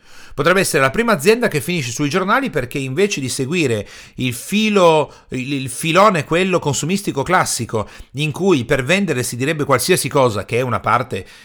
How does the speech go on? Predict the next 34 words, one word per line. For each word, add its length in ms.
dell'attività 580
che 120
fanno 220
le 60
aziende, 840
non 340
tutte, 240
una 160
parte, 440
invece 320
si 140
potrebbe 340
seguire 320
un 60
filone 260
diverso 540
e 200
dire 600
quella 320
che 240
è 60
storicamente, 1120
non 200
la 80
realtà, 400
perché 240
noi 140
la 100
realtà 360
nessuno 340
di 80
noi 120
la 120
conosce, 420